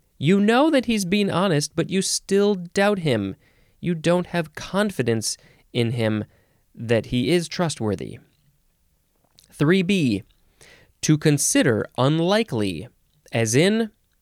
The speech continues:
I doubt if I can go. I doubt that I will be able to go to the party.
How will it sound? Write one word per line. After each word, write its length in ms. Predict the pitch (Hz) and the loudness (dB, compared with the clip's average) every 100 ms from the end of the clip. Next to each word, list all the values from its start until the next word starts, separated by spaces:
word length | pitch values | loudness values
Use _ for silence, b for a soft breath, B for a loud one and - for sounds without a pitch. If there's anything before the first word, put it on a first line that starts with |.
| _ _ - | _ _ -4
I 180 | 165 220 | 0 0
doubt 560 | 165 214 247 156 - - - | 2 2 2 2 -4 -10 -6
if 160 | 120 117 | -4 0
I 140 | 117 | 0
can 220 | - 139 | 0 0
go. 460 | 139 147 127 110 120 _ _ _ _ _ b b b - | 2 2 2 2 -2 _ _ _ _ _ b b b -2
I 140 | 147 | 0
doubt 580 | 147 151 190 196 - - - | 2 2 2 0 -4 -12 -4
that 140 | 139 | 0
I 120 | 156 | 2
will 160 | 165 170 | 4 2
be 220 | 147 160 | 2 2
able 240 | 170 170 165 | 4 2 2
to 120 | 156 | 0
go 220 | 143 160 | 2 2
to 120 | 151 | 2
the 80 | 156 | -2
party. 580 | 147 139 139 139 135 139 | 0 0 2 0 0 -2